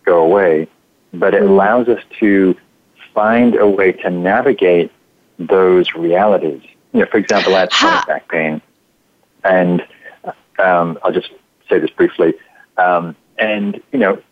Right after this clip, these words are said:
Speaker 1: my meditation practice does not make my <laughs> chronic pain go away. That's a,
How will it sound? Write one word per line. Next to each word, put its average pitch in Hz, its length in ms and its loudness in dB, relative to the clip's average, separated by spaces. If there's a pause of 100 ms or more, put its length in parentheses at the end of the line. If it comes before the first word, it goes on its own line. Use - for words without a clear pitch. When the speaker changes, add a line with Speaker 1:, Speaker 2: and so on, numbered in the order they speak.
(160)
Speaker 1:
my 208 220 2
meditation 117 480 0
practice - 300 -2
does 85 120 0
not 92 300 -2
make 87 200 -2
my 82 240 0
<laughs> - 140 -8
chronic - 300 -4
pain 135 240 0
go 104 200 0
away. 90 200 -2
That's 110 200 -4
a, 101 100 0